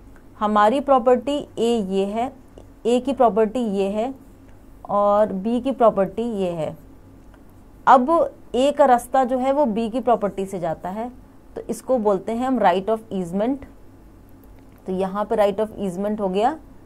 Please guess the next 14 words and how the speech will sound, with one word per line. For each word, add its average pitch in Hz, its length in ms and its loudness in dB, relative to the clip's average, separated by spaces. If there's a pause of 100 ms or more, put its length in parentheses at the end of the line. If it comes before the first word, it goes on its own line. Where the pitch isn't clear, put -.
(340)
ये 196 180 0
रास्ता 202 320 0
जा 196 200 4
रहा 196 100 2
है, 269 400 -2
इसका 190 280 -4
example 185 420 -2
हो 185 60 0
गया 233 180 0
right 175 360 0
of 208 400 0
way, 170 160 0 (1800)
ठीक - 180 -8
है। - 160 -6